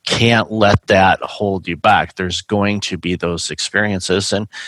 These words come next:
that's where growth comes in, the experience. And, you know, I think back to, you know, my own journey, you know, since my year of worst case scenarios, and even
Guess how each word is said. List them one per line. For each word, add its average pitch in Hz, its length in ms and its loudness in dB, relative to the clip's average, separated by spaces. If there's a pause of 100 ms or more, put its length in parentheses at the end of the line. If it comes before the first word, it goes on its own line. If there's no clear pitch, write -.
(300)
that's - 200 0
where 123 80 -2
growth 120 380 0
comes 92 380 -2
in, 80 160 -4
the 82 60 -4
experience. 101 840 -2
And, 85 180 -2
you 117 80 -2
know, 101 60 0
I 107 60 -2
think 113 260 -4
back 95 300 4
to, 87 400 0
you 85 100 -8
know, 82 100 -12
my 87 120 -2
own 101 340 -2 (340)
journey, 98 720 0
you 85 120 -16
know, 82 120 -10
since - 500 -4 (440)
my 95 120 0
year 92 180 2
of 87 120 -4
worst 92 280 -2
case 95 220 0
scenarios, 90 840 2
and 90 200 -4
even 101 460 0